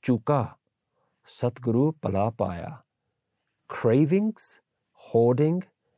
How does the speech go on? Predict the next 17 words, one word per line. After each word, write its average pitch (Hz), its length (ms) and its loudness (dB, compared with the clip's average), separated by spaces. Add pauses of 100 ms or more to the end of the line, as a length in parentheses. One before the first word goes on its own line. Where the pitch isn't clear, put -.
and 117 220 -2
identifying 127 1000 -2 (100)
is 117 240 0
lifted 113 760 -2 (460)
when 98 280 -2
the 95 80 -4
true 127 360 -2
Guru 104 280 -2
is - 180 -10
pleased. - 600 -14 (680)
When 98 200 -4
the 98 80 0
Guru 135 400 4
has 127 260 0
done 165 440 2
the 175 80 2
work 143 640 0